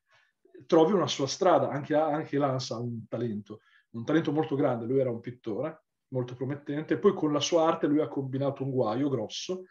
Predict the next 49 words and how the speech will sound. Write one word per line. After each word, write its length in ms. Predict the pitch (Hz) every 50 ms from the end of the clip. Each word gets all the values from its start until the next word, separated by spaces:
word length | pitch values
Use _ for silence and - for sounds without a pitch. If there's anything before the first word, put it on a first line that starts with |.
| _ -
che 100 | _ -
l'ha 100 | 165 143
portato 340 | - - 202 196 160 143 143
in 60 | 147
carcere. 480 | 143 - 123 104 101 101 - - 117 120
In 60 | 131
carcere 420 | 131 156 135 - - - 117 110 - - - _ -
ha 100 | _ 117
voluto 300 | 123 127 156 165 160 160
dimenticare 560 | 143 139 135 139 131 127 - 131 160 147 131 127
l'arte, 360 | 123 120 120 131 127 - 127
anche 220 | 110 107 - 113
perché 340 | - 117 113 - 120 110 - _ _ _ _ _
il 120 | - 135 139
guaio 220 | 147 147 147 147
grosso 320 | 139 160 165 160 - 143
l'ha 80 | 117 117
fatto 260 | - - 120 - 135
per 200 | 120 120 107 -
qualcuno 500 | _ 120 - 175 - - 185 160 139 117
o 200 | 101 - - 113
per 180 | - - 107 _
qualcuna, 580 | _ 104 92 92 - - 127 123 123 151 202 - _ _ _ _ _ _ _ _ _
e, 380 | - 151 143 135 131 131 131 -
e 80 | - 160
quando 300 | - 202 190 190 175 180
è 40 |
uscito 320 | 170 165 - - 202 - 180
da, 240 | 156 165 156 156 160
dal 160 | 170 196 190
carcere 480 | 196 190 185 190 190 190 - - 202
lui 220 | 160 139 151 170 196
non 120 | 175 165
si 100 | - -
è 40 | 170
ancora 200 | 151 - 208 208
più 140 | 196 - 202
riconnesso 500 | 196 190 175 151 160 175 175 - - 123
con 100 | 107 107
la 60 | 110
sua 240 | - - 110 104 95
arte. 280 | 95 - _ _ - _ _ _ _ - - _ _
E 80 | 160
tu 80 | 160 294
in 60 | 285
realtà 320 | 214 160 - - 202 180
hai 320 | 160 151 160 175 180 - 156
due 160 | 131 151 190
personaggi 760 | 185 190 185 - - 151 156 175 180 196 214 208 196 196 -